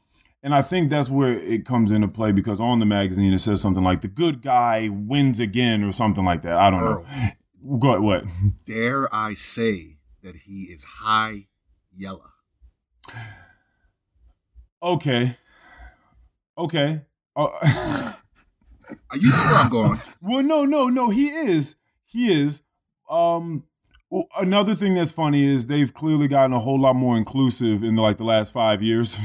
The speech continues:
Speaker 1: <laughs>
Speaker 2: I bet they have. <laughs>
Speaker 1: So Michael B. Jordan won it this year. They, there wasn't gonna be no other way. Like, it's, <laughs> yeah, I wish they would have tried to give it to a white dude in the year twenty twenty.
Speaker 2: He was, oh my
Speaker 1: Not,
Speaker 2: God.
Speaker 1: not, not
Speaker 2: Oh
Speaker 1: this
Speaker 2: my
Speaker 1: year.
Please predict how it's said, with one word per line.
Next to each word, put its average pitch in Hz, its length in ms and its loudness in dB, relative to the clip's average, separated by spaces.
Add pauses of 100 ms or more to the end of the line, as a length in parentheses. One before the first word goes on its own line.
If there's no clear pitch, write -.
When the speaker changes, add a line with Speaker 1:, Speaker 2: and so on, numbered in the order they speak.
Speaker 1:
<laughs> 117 120 0
Speaker 2:
I 110 80 -4
bet 117 240 -8
they 117 140 -2
have. 104 160 -10 (340)
<laughs> 196 140 0 (680)
Speaker 1:
So 160 160 -4
Michael 160 280 2
B. 151 100 -2
Jordan 147 260 2
won 135 140 2
it 123 60 -4
this 131 180 -2
year. 120 160 2
They, 117 320 0
there 113 160 0
wasn't 117 240 2
gonna 110 140 2
be 120 160 6
no 107 180 2
other 104 160 0
way. 101 220 2
Like, 101 160 2
it's, 110 280 -2
<laughs> - 1300 -4
yeah, 131 240 2 (400)
I 151 80 0
wish 165 240 0
they 165 140 0
would 151 180 2
have - 80 -12
tried 151 240 -4
to 135 60 -2
give 131 160 -2
it 110 120 -6
to - 120 -6
a 143 40 2
white 127 220 0
dude 123 180 0
in 117 100 0
the 120 60 4
year 117 160 4
twenty 113 300 -2
twenty. 110 500 -2 (160)
Speaker 2:
He 202 100 4
was, 190 320 6
oh - 280 4
my 147 140 0
Speaker 1:
Not, 175 220 6
Speaker 2:
God. 151 80 2 (260)
Speaker 1:
not, 175 340 0
not 170 180 2
Speaker 2:
Oh - 200 6
Speaker 1:
this - 180 2
Speaker 2:
my 160 60 2
Speaker 1:
year. 139 180 4